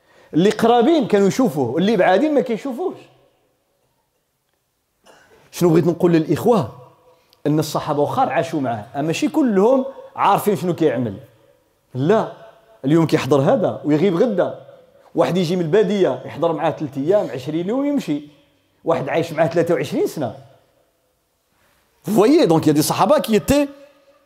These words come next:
collés au prophète sallallahu alayhi wa sallam. Comme Abu Bakr et Omar, وزيراه. Et Ali a grandi chez lui. Uthman, c'est son gendre, نسيبو, Uthman نسيبو. Aïcha, c'est son épouse, Hafsa, Umm Salama.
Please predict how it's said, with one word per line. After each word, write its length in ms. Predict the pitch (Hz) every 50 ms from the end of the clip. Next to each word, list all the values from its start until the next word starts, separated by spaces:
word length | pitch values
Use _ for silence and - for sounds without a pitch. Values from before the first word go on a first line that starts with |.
| _
collés 240 | - 302 330 311 330
au 80 | 311 233
prophète 320 | - - 202 - 190 175
sallallahu 260 | - 196 190 - -
alayhi 100 | 349 339
wa 40 | 269
sallam. 160 | 139 107 90 - - - - _ _ _ _ _ _ _ _ _ _ _ _ _ _ _ _ _
Comme 160 | - 190 170
Abu 180 | 170 170 175 196
Bakr 220 | 202 254 254 240 233
et 80 | 214
Omar, 320 | 202 277 311 269 185 131 110 - - - - - - - - - _ _ _ _ _ _ _ _
وزيراه. 880 | 160 190 202 180 151 202 214 196 214 285 294 240 - - 139 - - - - - - - - _ _ _ _ _ _ _ _ _ _ _ _ _ _ _ _ _ _ _ _ _ _ _ _ _ _ _ _ _ _ _ _ _ - -
Et 60 | 156
Ali 260 | 139 156 190 226 269
a 80 | 247 208
grandi 320 | 175 156 208 208 185 208
chez 180 | 190 - - 269
lui. 300 | 285 277 220 160 120 - - - _ _ _ _ _ _ _ _ _ _ _ _
Uthman, 380 | 123 147 185 147 165 240 277 240
c'est 120 | 160 202
son 180 | 180 - 208 175
gendre, 340 | 139 208 294 294 220 156 160
نسيبو, 500 | 156 147 - 302 320 240 220 214 190 175
Uthman 240 | 127 165 185 180 175
نسيبو. 460 | 170 - 294 311 262 247 196 - - - - _ _ _ _ _ _ _ _ _ _ _ -
Aïcha, 440 | - 202 262 269 302 220 - 269 -
c'est 120 | - 190
son 180 | - 220 202 214
épouse, 340 | 277 277 285 254 202 127
Hafsa, 600 | 127 208 254 254 - 240 262 269 247 208 170 139 196
Umm 200 | 226 262 269 254
Salama. 540 | - - 285 277 311 320 302 285 262 233